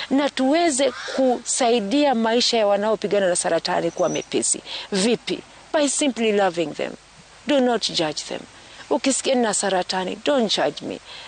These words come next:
Just love me. Nambari ya pili, iwapo wewe una uwezo,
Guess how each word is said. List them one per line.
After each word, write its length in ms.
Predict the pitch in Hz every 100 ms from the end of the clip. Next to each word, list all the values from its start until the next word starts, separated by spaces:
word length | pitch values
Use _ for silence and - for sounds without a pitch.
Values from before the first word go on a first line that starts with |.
| -
Just 280 | 311 285 247
love 300 | 254 214 190
me. 80 | - - - - - - -
Nambari 420 | 269 302 285 285 220
ya 100 | 165
pili, 380 | - 190 165 -
iwapo 500 | 330 359 - - 254
wewe 280 | 285 277 226
una 280 | 226 214 202
uwezo, 440 | 190 190 160